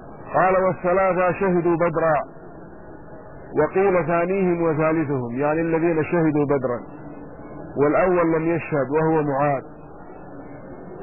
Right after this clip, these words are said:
"وثالثهم بها"، وتأخر أولهم إلى زمن عثمان، وقيل شهدوا بدرا، هكذا عندكم،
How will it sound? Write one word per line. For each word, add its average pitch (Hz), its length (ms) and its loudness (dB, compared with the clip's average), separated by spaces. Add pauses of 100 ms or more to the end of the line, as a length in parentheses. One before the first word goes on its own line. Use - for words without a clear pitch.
(3000)
"وثالثهم 180 880 2 (1120)
بها"، 170 540 4 (1160)
وتأخر 180 760 2
أولهم 180 560 2
إلى 170 360 2
زمن 175 300 0
عثمان، 160 640 0 (1120)
وقيل 185 460 2
شهدوا 180 420 4
بدرا، 165 360 2
هكذا 165 540 0
عندكم، 175 580 0